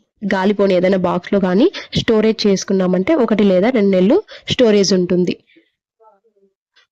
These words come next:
ఒక గోళం పెట్టుకొని యాభై గ్రాముల శనగబ్యాళ్ళు వేసుకొని ఫైవ్ to టెన్ మినిట్స్ లో ఫ్లేమ్‌లో ఫ్రై చేసుకోవాలి. ఇవి ఫ్రై అయిన తర్వాత పక్కన ప్లేట్లో పెట్టుకోవాలి. ఇప్పుడు ఇరవై గ్రాముల ఎండుమిరపకాయలను,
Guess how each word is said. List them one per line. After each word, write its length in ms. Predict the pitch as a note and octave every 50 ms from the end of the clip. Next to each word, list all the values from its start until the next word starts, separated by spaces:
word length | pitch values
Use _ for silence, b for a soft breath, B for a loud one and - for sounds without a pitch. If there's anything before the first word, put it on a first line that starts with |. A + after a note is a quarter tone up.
| _ _ _ - A3
ఒక 160 | A3+ - C#4
గోళం 340 | A#3+ G3 A3 G#3+ A#3 B3+ C4
పెట్టుకొని 500 | - A#3+ G3 - G#3 - G3+ F#3+ G3+ C4+ F4 - _ -
యాభై 380 | A3 A3+ G#3+ G3+ G#3 G3+ A#3 A3+
గ్రాముల 340 | G3 G3+ G3+ G3 A3+ A#3+ A3+ G#3
శనగబ్యాళ్ళు 560 | G3+ - G3+ F#3+ F#3+ G3+ F#3+ G#3+ G3+ G#3 G#3+
వేసుకొని 540 | G3 F#3+ F#3 F3+ - - - F3+ F#3 A3 D4+ G4+ - _ _ _ _ _ _ _ _
ఫైవ్ 260 | - - A3+ G3+ G3+ G3+
to 100 | G#3 C#4+
టెన్ 200 | C#4 D4 A#3+ A3+ A3
మినిట్స్ 380 | G#3 G3 G3+ A#3+ - - - - -
లో 180 | G#3+ G3+ G3+ G#3
ఫ్లేమ్‌లో 400 | G#3 - - G3+ F#3+ F#3+ F#3+ C#4 G#4+
ఫ్రై 240 | - - - A#3 G3+ G3+
చేసుకోవాలి. 680 | - - G3 F#3+ - - - F#3 F3 F3 E3+ E3 - - B B B B B
ఇవి 180 | B C4+ D#4+
ఫ్రై 220 | E4 - - A3 G#3+
అయిన 180 | G#3 G3+ G3+
తర్వాత 340 | F#3+ F#3+ F3+ F3 F3 E3+ C#4 F4+ - -
పక్కన 280 | A#3 G3 - - G#3
ప్లేట్లో 380 | A3+ - A3 F#3+ F3+ F3+ - F#3+
పెట్టుకోవాలి. 680 | G3 F#3 F3+ F3+ - - - E3+ D3+ D3 C#3+ C#3 - - _ _ _ b b b b b -
ఇప్పుడు 180 | C#4 C4+ D4
ఇరవై 200 | C#4+ B3 A3 G#3+
గ్రాముల 300 | G3+ G3 G3 F#3+ G3+ G#3
ఎండుమిరపకాయలను, 880 | F#3+ F3+ F3+ F3+ F#3+ G3 G3 G3 - - G3+ G3 F#3+ F#3+ G3 G3+ A3+